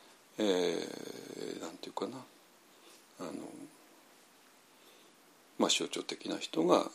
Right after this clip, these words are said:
ね、あの、この間非常に悲劇的なね、あの、ことになったですけども、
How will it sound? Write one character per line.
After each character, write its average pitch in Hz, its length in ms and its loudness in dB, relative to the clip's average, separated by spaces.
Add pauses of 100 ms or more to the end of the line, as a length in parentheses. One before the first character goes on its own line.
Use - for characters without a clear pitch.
ね、 127 240 0 (240)
あ - 60 -4
の、 80 200 -6
こ - 120 -8
の - 60 -6
間 - 180 -10
非 - 140 -6
常 - 140 0
に 131 80 0
悲 - 80 -6 (500)
劇 - 280 -2
的 - 220 -8
な 69 140 -4 (720)
ね、 92 180 -4 (200)
あ - 40 -6
の、 - 80 -4 (1800)
こ - 100 -10
と - 120 -6
に - 60 -10
な - 80 -10
っ - 80 -10
た - 120 -6
で - 80 -6
す - 140 6
け - 100 0
ど 110 80 0
も、 143 280 2